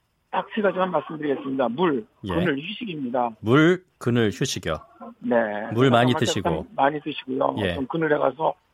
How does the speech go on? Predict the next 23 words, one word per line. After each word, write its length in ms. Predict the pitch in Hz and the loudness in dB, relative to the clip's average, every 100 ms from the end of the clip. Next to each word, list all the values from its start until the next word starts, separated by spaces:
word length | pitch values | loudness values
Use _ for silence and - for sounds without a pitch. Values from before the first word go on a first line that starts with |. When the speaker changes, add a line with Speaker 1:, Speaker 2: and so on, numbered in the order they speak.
| - | -2
Speaker 1:
더울 180 | 147 | -2
땐 140 | 143 147 | 0 -6
쉬시고요. 640 | - - 165 147 135 117 | -4 -4 -4 -4 -2 -2
Speaker 2:
예. 220 | 101 87 175 _ | 0 -2 -4 _
Speaker 1:
다음에 380 | - 147 160 160 | 0 2 4 2
이 100 | 143 143 | 0 -4
특히 240 | - 190 | -4 -4
농민들, 760 | 156 156 160 156 139 143 143 127 | 0 0 2 0 2 2 2 0
야외 280 | 127 139 147 | 0 0 0
작업자들은 600 | - 135 - 139 147 170 | 0 -2 2 0 0 -6
암만 300 | - 175 175 | -4 -2 0
뜨거워도 260 | 180 170 170 | 2 0 0
일하셔야 480 | 160 160 147 - 139 | 0 2 2 -2 0
되거든요. 560 | 131 123 123 135 190 | 0 0 0 2 2
Speaker 2:
예. 440 | 104 92 87 87 87 - | 2 0 -2 -4 -8 -4
Speaker 1:
그런 180 | 156 | -2
분들 220 | 147 143 151 | 0 -2 -4
휴식 320 | 240 - 165 - | -4 -6 -6 -6
시간 320 | - 135 123 - | 0 0 -2 -4
꼭 260 | - - - - | -4 -4 -6 -4
좀 280 | 151 135 117 - _ | -4 -4 -8 -12 _
하시는 420 | - - - 196 156 | -8 -6 -2 -2 2
것, 140 | 143 | 2